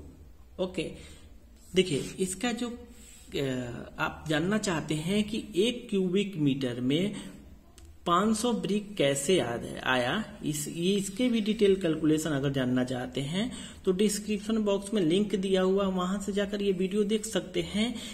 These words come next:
कि actually में ये आया कैसे। मैं आपको direct नहीं बता रहा हूँ कि एक क्यूबिक मीटर में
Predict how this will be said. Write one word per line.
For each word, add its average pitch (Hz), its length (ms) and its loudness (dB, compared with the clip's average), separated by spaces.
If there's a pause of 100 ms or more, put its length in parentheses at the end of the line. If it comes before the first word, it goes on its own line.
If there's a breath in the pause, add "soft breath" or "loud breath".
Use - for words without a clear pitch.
(120)
कि 214 180 0
actually 202 720 2
में 254 220 4
ये 220 300 2 (140)
आया 190 260 2 (100)
कैसे। 147 300 2
मैं 165 200 2
आपको 202 260 -2
direct 202 440 2
नहीं 240 140 2
बता 180 260 2
रहा 139 120 0
हूँ 165 140 0
कि - 180 -4
एक 208 240 2
क्यूबिक 202 440 0
मीटर 160 340 2
में 180 240 2